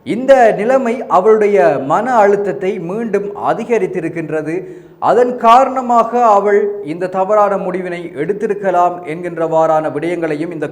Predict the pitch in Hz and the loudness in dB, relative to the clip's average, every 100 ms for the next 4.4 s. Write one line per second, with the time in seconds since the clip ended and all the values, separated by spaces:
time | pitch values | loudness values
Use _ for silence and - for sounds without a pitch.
0 | 151 160 170 156 143 151 - - - - | -4 -4 -2 -6 -4 -6 -6 -14 -20 -8
1 | 123 147 160 143 165 208 208 190 156 143 | -4 0 4 6 6 4 -2 -6 -8 -8
2 | - 202 202 156 110 104 110 120 113 - | -6 -6 -6 -8 -10 -10 -12 -8 -8 -8
3 | - - _ _ - 226 277 254 269 254 | -20 -20 _ _ 4 6 6 4 0 -2
4 | 202 240 254 | -2 2 4